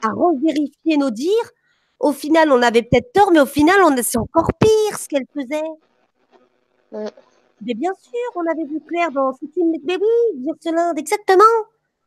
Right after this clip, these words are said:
Speaker 1: Tu vois ? Alors,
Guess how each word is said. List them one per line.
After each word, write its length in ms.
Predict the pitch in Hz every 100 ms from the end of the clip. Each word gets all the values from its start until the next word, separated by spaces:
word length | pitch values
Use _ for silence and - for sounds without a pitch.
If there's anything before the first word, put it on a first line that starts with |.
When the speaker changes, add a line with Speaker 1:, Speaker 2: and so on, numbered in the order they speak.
| _ _ _ _ _ _ _ _
Speaker 1:
Tu 60 | 233
vois ? 220 | 254 370 427 - _ _ _ _ _ _ 254 _ _ _ _ _ _ _ 175 _ _ _ 254 _ _ _ _ _ _ _ _ -
Alors, 460 | 233 208 190 185